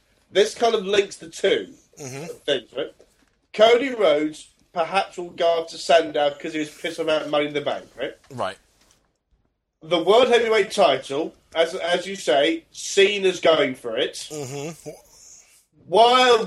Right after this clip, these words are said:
Speaker 1: where the fuck is Ziggler?
Speaker 2: I know.
Speaker 1: Why?
Speaker 2: Uh,
Speaker 1: So, he was so over. As
Speaker 2: Yep.
Speaker 1: a fa-, as a face or a heel, he was over.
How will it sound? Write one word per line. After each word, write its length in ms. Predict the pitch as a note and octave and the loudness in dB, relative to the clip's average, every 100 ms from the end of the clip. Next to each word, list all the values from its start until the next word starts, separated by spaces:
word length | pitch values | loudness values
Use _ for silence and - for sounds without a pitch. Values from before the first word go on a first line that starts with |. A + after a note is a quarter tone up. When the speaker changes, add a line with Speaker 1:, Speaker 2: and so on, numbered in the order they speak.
| F#3 | 2
Speaker 1:
where 400 | A3 B3+ B3+ A#3+ | 2 2 0 0
the 360 | F#3+ F3 C#3 - - - | 2 2 2 -6 -20 -2
fuck 300 | A#3+ B3 - | 0 0 -4
is 240 | A3+ F#3+ | -8 -2
Ziggler? 460 | G3 G3 D3+ C3+ G2+ - - | 2 2 2 -6 -8 -12 -10
Speaker 2:
I 200 | B2+ B2 | -4 -4
know. 240 | A2+ G2+ G2+ - _ _ _ _ _ _ _ _ _ _ _ _ _ _ _ _ _ _ | -4 -8 -10 -18 _ _ _ _ _ _ _ _ _ _ _ _ _ _ _ _ _ _
Speaker 1:
Why? 600 | B3+ C#4+ E4+ F4 F#3 C3+ - _ - _ - - - | 2 6 8 6 2 -2 -18 _ -20 _ -20 -20 -6
Speaker 2:
Uh, 260 | C#3 C#3 C#3 | 0 2 0
Speaker 1:
So, 260 | - D4 D#5+ D#5+ D#5+ - - | 2 6 8 8 4 -2 -4
he 120 | C#4 | -8
was 180 | C#4+ D4+ | -10 -12
so 500 | - D#4 E4 C4+ A#3 | -2 4 6 6 2
over. 560 | C4+ D#4 E4 G3+ D#3 - _ _ _ _ _ - | 2 2 0 -6 -8 -10 _ _ _ _ _ -2
As 100 | G#3 | 4
Speaker 2:
Yep. 100 | C4 | 4
Speaker 1:
a 300 | B3+ _ - | 2 _ -20
fa-, 200 | C#4+ B3+ | -20 -12
as 100 | B3 | -10
a 60 | B3+ | -10
face 420 | - C#5+ E4 B3+ | -8 -6 -6 -8
or 280 | C4 F4 E4 | -6 -6 -4
a 100 | C4+ | -4
heel, 300 | A3+ D#3+ B2+ | -4 -8 -8
he 140 | F3+ | -12
was 200 | A3+ G#3 G3+ | -12 -10 -6
over. 420 | C4+ C4+ D#3 | -4 -6 -10